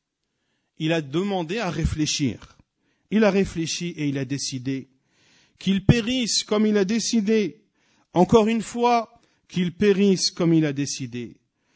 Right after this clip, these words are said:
ثُمَّ نَظَرَ. Ensuite, il a regardé. ثُمَّ عَبَسَ وَبَسَرَ. Et il s'est renfrogné et a durci son visage.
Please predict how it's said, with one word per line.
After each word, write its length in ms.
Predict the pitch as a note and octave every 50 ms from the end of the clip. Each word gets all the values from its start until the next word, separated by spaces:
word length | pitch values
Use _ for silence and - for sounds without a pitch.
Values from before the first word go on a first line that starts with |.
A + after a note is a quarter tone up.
| _ _ _
ثُمَّ 320 | - A3 A3+ A3 G#3 F#3+
نَظَرَ. 600 | F#3 F#3+ F#3+ F3+ E3 F3 D#3+ D3 B2 G#2+ F#2+ - _ _ _ _ _ _ _ _ _ _ _ _ _ _ _ _ _ _ _
Ensuite, 380 | D3+ E3+ - - A#3 A3+ F3+
il 100 | G#3 G3+
a 60 | G3
regardé. 680 | F#3+ F3+ G#3+ G3 G3 G3 E3+ E3 D#3+ D3 D3 C3+ - - _ _ _ _ _ _ _ _ _ _ _ _ _ _ _ - _ _ _
ثُمَّ 300 | - - - G#3 G#3 G3+
عَبَسَ 600 | G3 F#3 D#3 D#3+ G3+ A#3+ A3 F#3+ G3+ F#3+ - -
وَبَسَرَ. 880 | G3+ F#3+ F#3 F3+ F3 D#3 G#3 A#3 G3+ - - F#3+ E3 D#3 C#3 A#2 G2+ - _ _ _ _ _ _ _ _ _ _ _ _ _
Et 120 | F#3 G3 G#3
il 100 | G3+ E3+
s'est 240 | - - G#3+ G3+ F#3+
renfrogné 1000 | D3+ C3+ F3+ A#3 B3+ - - - - G#3+ G#3+ G#3+ G#3+ G#3+ A3 A3+ A3+ A3+ - _
et 100 | - E3
a 120 | E3 D#3+ D#3+
durci 640 | C#3+ A#2+ C3+ F#3+ A#3+ - - - - - G3 G3 F3+
son 180 | - E3+ D3+
visage. 800 | C#3 C#3+ D3 C3+ C3 D3+ C#3+ B2+ G#2 E2 - - - - - _